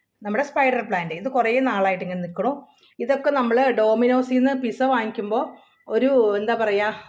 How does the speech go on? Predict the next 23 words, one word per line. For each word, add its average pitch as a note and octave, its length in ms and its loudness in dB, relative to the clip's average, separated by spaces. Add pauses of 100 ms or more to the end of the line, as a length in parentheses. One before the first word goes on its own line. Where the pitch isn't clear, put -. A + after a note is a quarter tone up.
(140)
എന്തോ G3 280 -4
ഒരു A#3+ 160 2
കോ-, G3+ 280 0
ഒരു A3+ 180 -4
കോള B3 280 4
കിട്ടും, A#3+ 320 -2
അതിൻ്റെ G3+ 320 -2
ഒരു A#3+ 100 4
ഗ്ലാസ്സാണിത്. G3 540 0 (360)
ആ G#3+ 60 -8 (100)
കോള G#3+ 200 2 (120)
ഈ B3+ 60 4
വീട്ടിലാരും A#3 460 0
കുടിക്കാറില്ല, G3 520 -2 (680)
അത് G3+ 140 -2 (140)
വലിച്ചെറിഞ്ഞ് G#3+ 480 -2
കളഞ്ഞിട്ട് G3 320 -6
അതിലേക്ക് F#3+ 420 -4
ഞാൻ A3 120 -4 (380)
ഈ G3+ 140 -10
ചെടി A3 240 0
നട്ടു F#3+ 200 -4
വയ്ക്കും. E3+ 240 -10